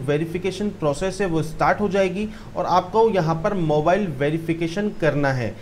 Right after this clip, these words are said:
इसके लिए फ्रेंड्स, आपको यहाँ पर एंटर ओटीपी करनी है जो कि आपके मोबाइल पर आई होगी और ये जो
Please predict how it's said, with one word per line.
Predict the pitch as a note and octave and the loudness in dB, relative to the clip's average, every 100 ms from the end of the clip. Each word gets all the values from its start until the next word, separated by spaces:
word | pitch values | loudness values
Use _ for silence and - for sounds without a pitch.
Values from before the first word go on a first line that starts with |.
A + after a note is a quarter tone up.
| - - | -12 -4
इसके | E3 - | -4 -2
लिए | A#3 A#3 | -2 0
फ्रेंड्स, | A#3 A3+ | -2 -2
आपको | - E3 E3 G3 G3+ | 0 2 2 2 0
यहाँ | D#3 D3 D#3 | 0 0 0
पर | G#3 G3 - | 0 -2 -2
एंटर | D3+ D#3+ F#3+ D#3+ F3 | 0 2 2 2 0
ओटीपी | E3 G3+ A3 | 0 0 -4
करनी | G#3+ G#3 G3+ G#3 | -2 -2 -2 0
है | G#3+ G3 | 0 0
जो | D#3 | -2
कि | D3+ F3+ | -2 0
आपके | E3 F#3 | 0 0
मोबाइल | E3 C3+ C3+ D3+ E3 | 0 2 2 2 2
पर | E3 D#3+ | 0 -2
आई | B2 F3+ G#3 | 0 2 2
होगी | G3 F3+ G#3+ - - - | 0 -2 -6 -6 -6 0
और | G3 | 2
ये | G#3+ | 2
जो | A3 | -2